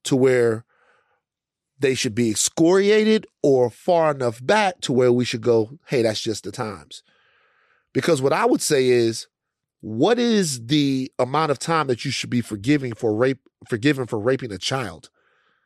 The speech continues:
Like, how far, what is that, two hundred years, three hundred years?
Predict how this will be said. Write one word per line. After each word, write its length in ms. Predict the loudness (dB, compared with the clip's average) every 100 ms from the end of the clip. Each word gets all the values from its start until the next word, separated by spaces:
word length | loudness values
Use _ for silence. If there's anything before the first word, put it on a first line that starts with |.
| _ _ _ _ _
Like, 140 | -4
how 180 | -2 -4
far, 440 | 0 2 4 2 0
what 160 | -2
is 60 | 0
that, 180 | -2 0
two 160 | 0
hundred 180 | 0 0
years, 300 | -2 0 0
three 160 | 0 0
hundred 220 | 0 -4
years? 340 | -4 -4 -6